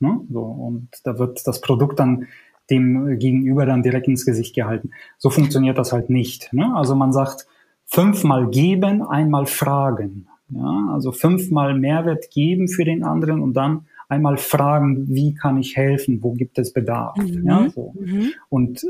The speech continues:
Speaker 1: ähm, ich versuche so zu geben, indem ich, indem ich, ähm, Denkanstöße gebe, wo könnten denn meine,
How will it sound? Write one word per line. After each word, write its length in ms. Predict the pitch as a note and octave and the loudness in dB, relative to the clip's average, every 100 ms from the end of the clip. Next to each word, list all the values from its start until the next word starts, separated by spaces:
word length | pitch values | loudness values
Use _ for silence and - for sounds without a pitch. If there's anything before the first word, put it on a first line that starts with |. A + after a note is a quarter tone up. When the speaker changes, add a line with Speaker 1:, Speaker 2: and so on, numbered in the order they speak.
| F4+ | -4
Speaker 1:
ähm, 220 | E3 C#3 - | 0 2 0
ich 80 | E3+ | 0
versuche 380 | C#3 E3 F#3 | 2 4 4
so 160 | D3 E3+ | 4 2
zu 180 | E3+ D3+ | 2 2
geben, 260 | D#3+ D#3+ | 4 2
indem 300 | D#3+ C#3+ C#3+ | 2 2 4
ich, 280 | C#3+ C3 - _ - - | 2 0 -8 _ -20 -6
indem 300 | D3 C3 C#3+ | -2 2 2
ich, 280 | C#3 C3+ - | 2 0 -4
ähm, 640 | F3 C#3 C3+ C3 - D3 - | -2 0 0 -2 -4 -4 -2
Denkanstöße 680 | D3+ E3 D#3+ - D#3 D#3 C3+ | -2 0 -2 0 0 2 2
gebe, 460 | C#3+ D#3+ D#3 B2+ | 4 4 4 2
wo 140 | C3 D3 | 0 0
könnten 580 | - D#3+ E3 D#3 D#3 | 2 2 4 2 2
denn 200 | C#3 C#3 | 2 0
meine, 400 | C3+ C#3 C#3+ C#3 | 0 0 0 0